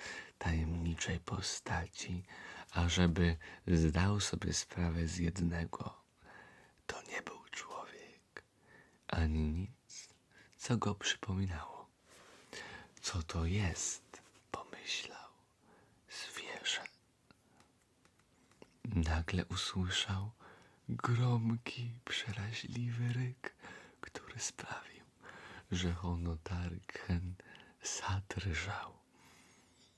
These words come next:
"To ryk lwa", wymamrotał. E, musiałem na chwilę przerwać. E, gdzie ja skończyłem? E, "To ryk lwa",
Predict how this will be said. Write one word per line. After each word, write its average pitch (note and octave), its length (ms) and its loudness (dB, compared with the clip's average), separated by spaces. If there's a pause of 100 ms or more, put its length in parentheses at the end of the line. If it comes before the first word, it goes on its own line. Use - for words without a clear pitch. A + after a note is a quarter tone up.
(760)
"To D2 260 2
ryk - 420 2 (580)
lwa", D#2+ 840 4 (680)
wymamrotał. D2+ 1080 0 (1300)
E, D2+ 320 0 (160)
musiałem E2 480 0
na D2 100 -2
chwilę E2+ 240 -4
przerwać. F#2 580 -4 (880)
E, F2 180 0
gdzie E2 220 -4
ja F2 60 2
skończyłem? F2+ 800 0 (960)
E, D#2+ 560 2 (120)
"To E2+ 220 6
ryk G#2+ 280 6
lwa", F2 840 8